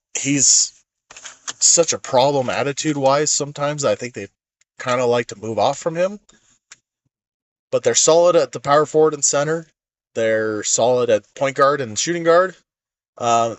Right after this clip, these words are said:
and so small forward is where I'd be looking. And that's why I have them taking Kendall Brown, small forward slash power forward, out of Baylor. Now, Kendall, coming into the season, was one of those guys where he was looked at as a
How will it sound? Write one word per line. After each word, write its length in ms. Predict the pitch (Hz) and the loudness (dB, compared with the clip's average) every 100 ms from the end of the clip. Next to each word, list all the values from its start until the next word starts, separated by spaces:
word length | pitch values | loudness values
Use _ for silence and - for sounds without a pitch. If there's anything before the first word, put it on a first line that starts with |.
| - | -12
and 160 | 120 113 | -6 -2
so 380 | 123 110 104 - - | 0 -2 -4 -10 -8
small 280 | - 139 | 0 2
forward 260 | 139 160 147 | 4 2 2
is 100 | 120 | 0
where 160 | 123 117 | 2 2
I'd 160 | 113 | 2
be 80 | 113 | -2
looking. 360 | 110 120 127 123 - _ _ - | -4 -4 -4 -12 -16 _ _ -6
And 100 | 113 | -2
that's 160 | 131 | 0
why 140 | 151 135 | 2 2
I 60 | |
have 180 | 131 127 | 2 -2
them 160 | 127 117 | -4 -8
taking 340 | 123 - 113 | -10 -10 -14
Kendall 380 | 117 147 165 160 | -8 -4 0 0
Brown, 420 | 143 131 117 92 - _ _ _ _ - | 2 2 0 -4 -12 _ _ _ _ -10
small 360 | - 147 135 135 | -4 2 2 2
forward 460 | 139 139 135 135 | 0 0 0 -2
slash 380 | - - 117 131 | -4 0 0 0
power 240 | - 143 | 0 2
forward, 320 | 135 127 135 151 _ _ _ _ _ _ _ - - | 2 -2 -4 -8 _ _ _ _ _ _ _ -20 -6
out 160 | 123 127 | -2 0
of 140 | 117 | 0
Baylor. 420 | 123 117 95 - _ _ _ _ _ _ | 0 0 -2 -12 _ _ _ _ _ _
Now, 100 | 101 | -8
Kendall, 500 | 110 170 185 175 143 - | -2 0 2 2 0 -4
coming 260 | 165 165 | -6 -4
into 240 | 135 135 127 | -4 -6 -6
the 80 | 127 | -4
season, 380 | - 131 131 | -4 -4 -6
was 160 | 120 117 | -6 -4
one 100 | 123 | -4
of 60 | 123 | -2
those 140 | 113 | -2
guys 360 | 117 117 117 113 | -2 0 0 -4
where 100 | 107 | -8
he 120 | 131 | -8
was 120 | 120 | -4
looked 200 | 120 113 | -4 -2
at 200 | 113 110 | -2 0
as 200 | 113 107 | -2 -4
a 200 | 107 95 | -4 -6